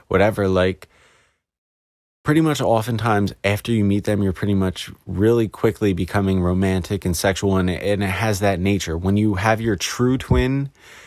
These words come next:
for the first months and years, likely, you won't be sexual, you won't be romantic towards each other. You will have,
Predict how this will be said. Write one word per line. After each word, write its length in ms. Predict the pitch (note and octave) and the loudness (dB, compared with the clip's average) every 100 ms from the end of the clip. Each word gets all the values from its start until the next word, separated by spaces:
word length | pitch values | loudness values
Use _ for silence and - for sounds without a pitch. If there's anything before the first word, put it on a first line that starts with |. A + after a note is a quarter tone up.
| - _ | -20 _
for 160 | - A#2+ | 0 2
the 80 | G2+ | 2
first 360 | - B2 A#2 | 0 0 0
months 400 | A2 G#2 A2 G#2+ | 0 0 0 0
and 240 | A2 G2 F#2 | 0 0 2
years, 520 | F#2+ G#2 A2 F#2 - | 2 2 0 -2 0
likely, 580 | G#2+ G#2+ A#2 A#2 A2 - - _ | 0 0 -2 -2 -4 -10 -20 _
you 140 | A2 G2+ | 0 2
won't 320 | G2 G#2+ G2 | 2 0 0
be 140 | G#2 | -4
sexual, 440 | F2+ G2 F#2 G2+ F#2+ | 0 -2 -2 0 0
you 160 | F2+ | 0
won't 280 | F2 G2 F#2 | 0 0 0
be 100 | G#2 | 0
romantic 560 | F#2+ F2+ F#2 F#2 E2+ D#2+ | 2 2 0 -2 -4 -6
towards 320 | G2+ F2 E2+ | -2 -2 -2
each 140 | F2 | -2
other. 180 | F2 E2 | 0 0
You 220 | E2+ F#2+ | 0 0
will 80 | G2+ | 0
have, 420 | G#2 G2+ F#2+ E2+ | 2 2 0 -4